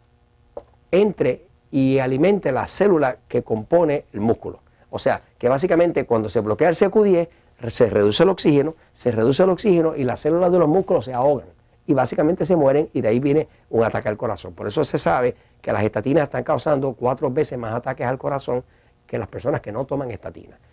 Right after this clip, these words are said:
Por eso nosotros no recomendamos para nada en Metabolismo T V los medicamentos para el colesterol. Hay un medicamento, por ejemplo, específico que se llama simvastatin, simvastatin, que haciendo pruebas con jugo de toronja,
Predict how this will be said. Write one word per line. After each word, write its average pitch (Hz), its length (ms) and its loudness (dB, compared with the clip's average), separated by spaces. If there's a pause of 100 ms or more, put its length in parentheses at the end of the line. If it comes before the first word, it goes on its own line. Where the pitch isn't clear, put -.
(120)
Por 127 100 0
eso 139 200 2
nosotros 139 360 2
no 147 80 4
recomendamos 147 580 2
para 120 220 0
nada 135 380 0 (380)
en 107 120 -2
Metabolismo 113 480 2
T 139 120 2
V 165 180 2 (180)
los 113 120 0
medicamentos 110 540 -4
para 117 140 -8
el 107 60 -12
colesterol. 131 520 0 (260)
Hay 135 160 2
un 156 100 4
medicamento, 165 500 2
por 135 120 2
ejemplo, 139 200 2
específico 127 600 0
que 104 100 -12
se 95 60 -12
llama 127 200 -2
simvastatin, 127 840 -2 (640)
simvastatin, 123 1400 -4 (1400)
que - 80 -8
haciendo 143 380 2
pruebas 170 500 2 (200)
con 117 300 0
jugo 135 280 2
de 170 100 2
toronja, 139 500 0